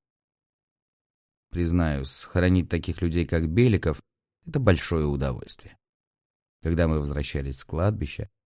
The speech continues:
то у нас были скромные постные физиономии. Никому не хотелось обнаружить этого чувства удовольствия, чувства, похожего на то, какое мы испытывали давным-давно, ещё в детстве, когда старшие уезжали из дому,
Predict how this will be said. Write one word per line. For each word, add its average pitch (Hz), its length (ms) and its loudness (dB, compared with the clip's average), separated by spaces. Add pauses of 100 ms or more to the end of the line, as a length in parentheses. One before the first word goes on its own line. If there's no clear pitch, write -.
то 107 140 4
у - 20 4
нас 147 240 4
были 90 260 2
скромные 101 600 2
постные 87 540 -2
физиономии. 71 880 -6 (720)
Никому 95 360 6
не 85 100 6
хотелось 80 460 -2
обнаружить 82 720 -2
этого 87 340 -2
чувства - 580 -6
удовольствия, 85 840 0 (480)
чувства, 117 480 0
похожего 87 560 2
на 80 160 0 (100)
то, 113 260 0 (260)
какое 151 320 4
мы 127 160 6
испытывали 107 560 -2
давным-давно, 98 840 0
ещё 73 260 0
в 92 60 0
детстве, 98 580 2 (300)
когда 73 280 -2
старшие 73 540 -4
уезжали 69 560 -2
из 101 260 0
дому, 76 280 0